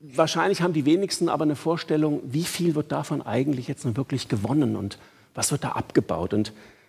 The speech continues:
ich zeige meinen Studenten dann immer, ähm, eine Grafik, mit der ich das versuche zu verdeutlichen, dass sie mal eine Vorstellung haben von den Mengen, die wir also tagtäglich oder jährlich im Prinzip einsetzen. Und als Vergleichsmaßstab nehme ich mal hier den,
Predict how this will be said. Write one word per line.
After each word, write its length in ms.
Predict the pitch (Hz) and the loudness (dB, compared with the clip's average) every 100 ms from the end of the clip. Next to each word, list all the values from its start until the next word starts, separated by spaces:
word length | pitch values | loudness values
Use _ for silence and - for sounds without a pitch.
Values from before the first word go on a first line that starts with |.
| _ | _
ich 180 | - - | -10 -2
zeige 280 | 131 143 156 | 2 2 2
meinen 160 | 139 | -2
Studenten 460 | - - 107 156 151 | -2 0 0 2 0
dann 140 | 131 | 0
immer, 320 | 123 143 127 - - - _ _ - | 2 2 2 -2 -18 -20 _ _ 0
ähm, 420 | 120 113 110 120 | 2 2 0 0
eine 240 | 127 113 104 | 0 2 0
Grafik, 680 | - 101 165 180 160 - | 2 2 4 0 -2 -2
mit 120 | 131 123 | -2 0
der 80 | |
ich 200 | 127 131 | -2 -4
das 100 | 120 | -6
versuche 360 | - 113 143 - | -2 2 2 0
zu 120 | - | -2
verdeutlichen, 840 | 117 - 107 - 175 170 175 165 - - - _ | 0 4 4 4 2 2 4 0 -2 -16 -20 _
dass 100 | 117 | 0
sie 40 | 135 | 2
mal 80 | |
eine 100 | 151 | 2
Vorstellung 600 | - - 233 - 135 113 | 0 0 0 2 0 2
haben 140 | 117 120 | 0 0
von 140 | 151 | -2
den 120 | 156 | 2
Mengen, 360 | 165 180 98 98 - - | 4 4 2 -4 -14 -4
die 100 | 110 | 2
wir 160 | 110 120 | 2 2
also 300 | 110 117 110 - _ _ _ _ _ _ _ 90 98 _ 110 107 104 - | 0 0 -2 -6 _ _ _ _ _ _ _ -20 -20 _ -12 -10 -12 0
tagtäglich 680 | - - - - - 123 113 | 0 0 0 0 2 -2 0
oder 160 | 113 | -4
jährlich 500 | 107 - - 147 - | -2 0 0 0 -4
im 80 | 117 | -6
Prinzip 340 | - 107 - | -6 -8 -4
einsetzen. 560 | - - - - - - _ _ _ _ _ _ _ _ _ _ - | -2 0 -2 -8 -12 -16 _ _ _ _ _ _ _ _ _ _ 2
Und 140 | 117 | 4
als 160 | - - | 6 6
Vergleichsmaßstab 920 | 151 139 175 185 175 165 - 151 147 | 6 6 4 2 2 0 0 0 2
nehme 180 | 147 | 0
ich 120 | 147 151 | 0 0
mal 160 | 131 | 0
hier 280 | 110 147 143 | 4 4 4
den, 380 | - 131 120 | 4 4 4